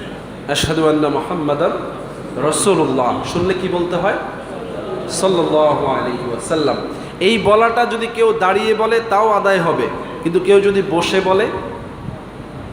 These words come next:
এটা বেশি আদায় হলো, তাজিমের সহিত আদায় হবে। কথা বুঝতেছেন? এই জন্য হাইয়া আলা সালাহ পড়ার আগে যখন "আশহাদু আন্না মুহাম্মাদার রাসূলুল্লাহ" বলা হয়,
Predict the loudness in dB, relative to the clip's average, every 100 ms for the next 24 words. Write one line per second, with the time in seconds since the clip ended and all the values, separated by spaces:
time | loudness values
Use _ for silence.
0 | -10 -4 -4 0 2 2 2 2 4 0
1 | 0 -4 -2 2 2 2 2 2 0 2
2 | 0 2 0 -2 -4 -4 -4 -2 -2 -2
3 | -2 -2 -4 -4 -8 -10 -4 0 2 2
4 | 2 2 4 6 6 4 2 2 2 2
5 | 4 4 4 2 2 2 2 0 0 0
6 | 0 2 2 2 0 0 0 0 0 0
7 | 0 0 0 2 2 2 2 2 2 2